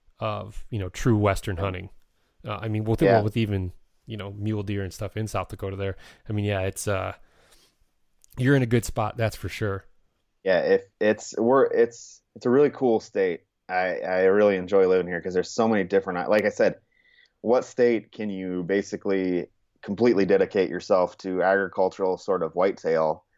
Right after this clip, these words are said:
Speaker 2: and then drive five hours if you're lucky enough to get one of the two tags, but <laughs> can't go, go hunt a mountain goat, you know? <laughs>
Speaker 1: Yeah.
Speaker 2: So,
Speaker 1: Is that what it is? Two
Speaker 2: but,
Speaker 1: tags a
Speaker 2: uh,
Speaker 1: year?
Speaker 2: yeah, it's two a year, and it's,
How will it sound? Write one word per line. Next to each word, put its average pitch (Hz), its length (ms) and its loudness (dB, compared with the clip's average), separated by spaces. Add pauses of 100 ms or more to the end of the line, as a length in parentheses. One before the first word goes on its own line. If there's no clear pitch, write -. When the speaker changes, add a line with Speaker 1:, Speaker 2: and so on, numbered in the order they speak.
(240)
Speaker 2:
and 98 180 -4
then 92 220 2
drive 98 300 2
five 92 220 0
hours 90 680 0 (260)
if 170 120 0
you're 147 140 4
lucky 135 240 4
enough 113 180 -4
to 110 80 -12
get 101 140 -2
one 98 160 -4
of 90 60 -6
the 82 60 -6
two 87 200 -12
tags, 85 440 0
but 101 260 -2
<laughs> - 80 -18
can't 120 220 0
go, 135 240 2
go 127 200 2
hunt 131 140 0
a 107 40 -4
mountain 104 280 -2
goat, 82 240 -6
you 110 100 -4
know? 131 80 -8 (100)
<laughs> 165 120 0
Speaker 1:
Yeah. 147 340 0 (140)
Speaker 2:
So, - 120 -2
Speaker 1:
Is 113 120 0
that 139 100 6
what 123 80 4
it 117 80 8
is? 120 140 2
Two 131 80 -2
Speaker 2:
but, 117 100 2
Speaker 1:
tags 113 260 0
a 104 40 2
Speaker 2:
uh, 101 40 0
Speaker 1:
year? 101 200 -2 (580)
Speaker 2:
yeah, 104 500 2
it's - 160 -4
two 117 280 -2
a - 20 0
year, 98 340 -2
and 90 140 -4
it's, - 260 -8